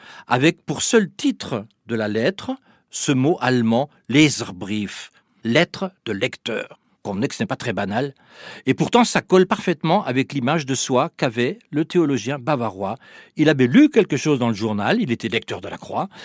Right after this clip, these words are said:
et il souhaitait écrire à ce journal pour réagir à ce qu'il avait lu. Voilà ce qui s'était passé. Le mois précédent, le cardinal Ratzinger, qui était aussi, on, on ne le sait pas toujours, membre de notre Académie des sciences morales et politiques,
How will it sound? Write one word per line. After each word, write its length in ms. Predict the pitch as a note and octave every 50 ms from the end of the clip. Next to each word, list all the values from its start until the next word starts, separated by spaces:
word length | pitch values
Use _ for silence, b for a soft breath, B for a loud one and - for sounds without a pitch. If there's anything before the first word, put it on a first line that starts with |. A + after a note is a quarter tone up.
| B B B B B _
et 120 | D3+ E3
il 180 | G3+ F#3 D3+ B2
souhaitait 580 | - - - A#2 G#2 G2+ - A#2+ B2 E3+ F3+ - -
écrire 400 | E3+ D#3 - - - C3 C3+ C#3+
à 40 | C3+
ce 120 | - C3
journal 400 | A2+ B2 G#2+ G#2+ G#2+ G#2 C#3 F3
pour 280 | - _ F#3+ G3 F3+ -
réagir 520 | F#3+ G3+ D#3+ A#2 - - G#2+ G2+ A2 -
à 60 | - -
ce 120 | - C3+
qu'il 200 | A#2 - C3 G#2
avait 180 | G#2 G2+ G2+ G2+
lu. 140 | - F#2+ - _ _ _ _ _ -
Voilà 140 | D3 D#3+ D3
ce 60 | -
qui 120 | - C#3+
s'était 200 | A2+ B2+ G2+ A#2+
passé. 400 | A2 - A2+ - - B2+ A2 - - _ _ B B B B B B B B B B
Le 100 | B2 B2+
mois 140 | D3 A3
précédent, 720 | G3+ - - G#3+ - - D#3 C3 A2+ A#2+ C3+ D#3+ G3+ G3+ B B B B B B
le 140 | B2+ B2+
cardinal 360 | - - D3+ B2+ D3 F#3+ G#3+ F3+
Ratzinger, 520 | C#3+ C#3 - - - C#3 C3 E3+ A#3 C4 A#3 -
qui 120 | - - C3
était 320 | A#2 - - D#3+ D#3 C#3
aussi, 500 | B2 A2+ - - - - A#3 A3+ G#3 D#3 B2
on, 320 | A2+ A2 A2 G#2+ G#2 G2+ B B B B
on 80 | - A2
ne 100 | A2+ A#2
le 60 | A#2
sait 160 | A2+ - C3+
pas 140 | G2 C3 B2
toujours, 420 | - - A#2+ G#2 D3+ A3 G#3+ C#3 B2
membre 380 | C3 F3 G#3 G3+ D3+ B2 B2
de 80 | A#2 B2+
notre 240 | B2 A2+ - - C3+
Académie 440 | - - A#2 G#2 A#2 B2 C#3 D3
des 140 | C#3+ B2+ A#2
sciences 320 | G#2 - - C3 G#2 - -
morales 300 | B2 B2 G#2+ A2+ G#2+ G#2+
et 40 |
politiques, 540 | G2 - B2 A#2 B2 C3 - - C4+ - -